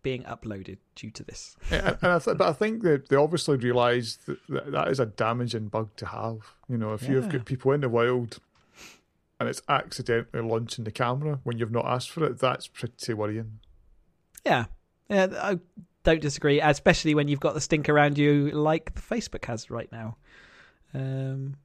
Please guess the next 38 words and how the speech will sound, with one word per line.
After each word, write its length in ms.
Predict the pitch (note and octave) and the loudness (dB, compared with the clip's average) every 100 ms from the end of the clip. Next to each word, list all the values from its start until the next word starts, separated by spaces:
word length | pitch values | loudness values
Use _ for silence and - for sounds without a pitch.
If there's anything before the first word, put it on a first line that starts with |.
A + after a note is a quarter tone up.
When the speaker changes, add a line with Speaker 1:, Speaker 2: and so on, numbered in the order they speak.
| _ - - | _ -20 0
Speaker 1:
yeah, 220 | D4 B3 G#3 - | 6 6 6 4
I, 140 | G3 - - | 4 2 0
I, 140 | E3 - - D3+ | 0 -2 -4 0
I, 120 | D3 - _ _ _ - | 0 -2 _ _ _ -6
I'm 120 | C#3 | -4
inclined 380 | C3 D3+ C#3+ C#3 | 0 4 4 2
to 80 | B2+ | 0
believe 380 | C#3 E3+ A#3 - | 4 4 4 2
that 100 | G3+ | 2
it 100 | G3+ | 2
was 140 | G3+ | 0
a 60 | G3+ | 2
bug, 360 | G#3+ G#3+ - - - | 4 2 0 -8 2
and 560 | D#3 D#3 D#3 D3+ D3+ D#3 _ - E3+ - | 4 4 2 -2 -6 -10 _ -18 -18 -2
but 120 | F3+ | 2
the 60 | E3 | 6
fact 200 | - G3+ | 6 6
that 60 | F3 | 4
they've 120 | D#3+ | 4
got 180 | E3 E3 | 2 2
no 260 | E3 E3+ E3+ - D#3+ | 4 4 2 -2 -2
evidence 560 | D3+ D3 C#3+ - - | 0 0 -2 -4 -10
of 160 | C#3+ B2+ | -8 -6
photos, 400 | C#3 C3+ B2+ C3 | -4 -4 -6 -6
videos 240 | B2+ B2 | -6 -4
uploaded 540 | C3+ C3 B2 B2 A#2+ - - - - | -6 -4 -6 -6 -8 -12 -20 -20 -4
kind 160 | E3 F3+ | 0 4
of 80 | |
says 180 | - D#3 | 6 6
they 100 | D#3 | 8
don't 140 | D3+ D#3 | 6 6
really 140 | C#3+ | 4
have 140 | C#3 C3 | 4 4
a 40 | |
handle 360 | - D3 C3+ B2 | 2 0 2 0
on 80 | |
it 80 | A#2+ | 0
yet, 440 | B2 - - - | -4 -6 -10 -20